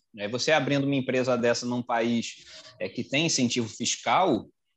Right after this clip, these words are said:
você acaba, é, não só diminuindo o seu imposto, né, como você deixando pra depois, o, o, você difere,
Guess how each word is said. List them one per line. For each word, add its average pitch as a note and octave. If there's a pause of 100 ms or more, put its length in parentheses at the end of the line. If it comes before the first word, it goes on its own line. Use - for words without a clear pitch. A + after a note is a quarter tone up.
(360)
você B2+
acaba, C#3
é, G#2+
não C#3+
só E3+
diminuindo E3
o -
seu C#3
imposto, C#3+
né, C#3+
como F#3+
você G#3+
deixando A#3
pra A#3
depois, G#3+
o, A2
o, G#2
você B2+
difere, F3+